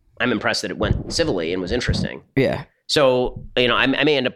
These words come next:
Speaker 1: disagreeing with somebody, but as long as it's a civil debate, it's usually interesting. So, you know,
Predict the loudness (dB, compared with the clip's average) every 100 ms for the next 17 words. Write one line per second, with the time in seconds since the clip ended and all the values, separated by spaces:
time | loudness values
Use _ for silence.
0 | _ -4 -2 -2 -2 -2 -2 -2 -2 -2
1 | -2 -2 -2 -2 -2 0 -2 -2 -2 0
2 | -2 -2 -6 -6 -6 -6 -6 -10 _ -4
3 | -2 -2